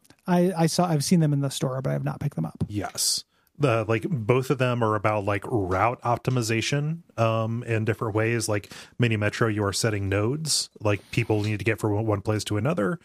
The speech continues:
Speaker 2: and you're, you're designing a little, like, abstract, um,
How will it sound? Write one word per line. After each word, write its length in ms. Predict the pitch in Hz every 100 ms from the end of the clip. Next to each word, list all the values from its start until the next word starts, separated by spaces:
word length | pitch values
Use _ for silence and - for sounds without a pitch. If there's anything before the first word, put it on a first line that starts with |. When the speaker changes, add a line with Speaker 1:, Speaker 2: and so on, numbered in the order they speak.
| - - _
Speaker 2:
and 100 | 110
you're, 120 | 101
you're 160 | 110 107
designing 400 | 107 104 101 101
a 40 | 101
little, 220 | 98 101
like, 200 | 95 98
abstract, 720 | 104 98 98 - 98 92 - -
um, 560 | 107 95 92 98 98